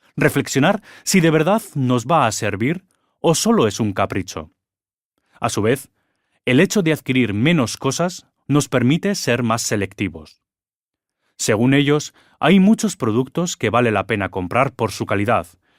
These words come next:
aunque sean caros. Así, aprendemos a comprar mejor y con mayor gusto. Los minimalistas afirman que vivimos rodeados de objetos inútiles. Dicen que lo que no hemos usado en los últimos seis meses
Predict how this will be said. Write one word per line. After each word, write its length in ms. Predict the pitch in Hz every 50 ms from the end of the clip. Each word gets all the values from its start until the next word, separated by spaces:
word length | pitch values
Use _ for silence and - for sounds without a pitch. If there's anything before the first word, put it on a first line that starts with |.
| _ _ _ _
aunque 340 | 123 113 107 98 95 98 92
sean 320 | - - 107 92 87 87
caros. 540 | 82 104 101 90 85 82 80 - - _ _ _ _ _ _ _ _ _ _ _ _ _ _ _ _
Así, 500 | - 131 123 - - 190 214 240 _ _ _ _ _ _ _ _
aprendemos 640 | 139 143 - 127 120 123 127 180 208 214 214 - 143
a 40 |
comprar 420 | - - 110 101 92 101 95 90 90
mejor 500 | 90 92 95 - 143 175 196 202 170 - _ _ _
y 120 | - - 135
con 200 | - 123 117 107
mayor 300 | 104 101 98 107 107 101
gusto. 520 | 85 98 92 87 - - - 80 78 _ _ _ _ _ _ _ _ _ _ _ _ _ _ _ _ _ _ _ _ _ _ _ _ _ _
Los 180 | - 113 110 95
minimalistas 800 | 107 104 104 101 98 98 107 127 131 - - 151 151 - - _ - _ _ _ _ -
afirman 520 | 120 - - 185 185 190 196 185 190 175
que 120 | - 139
vivimos 480 | 117 107 104 107 139 143 127 113 101 90
rodeados 580 | 101 98 87 95 98 110 127 123 139 139 - _
de 80 | 113
objetos 500 | 98 87 - - - 113 - 110 101 -
inútiles. 640 | 110 104 101 95 98 98 87 85 80 - - _ _ _ _ _ _ _ _ _ _ _ _ _ _ _ _
Dicen 480 | 135 147 151 - 156 147 156 160 147 127
que 160 | - 135 120
lo 160 | 117 113 113
que 120 | - 127
no 140 | 123 147 160
hemos 280 | 160 156 151 139 - 147
usado 340 | 131 - 156 143 123 113 107
en 80 | 104
los 160 | 104 104 -
últimos 420 | 147 135 120 - 117 104 98 98 -
seis 220 | - 143 147 127
meses 480 | 127 135 165 160 - 185 190 185 -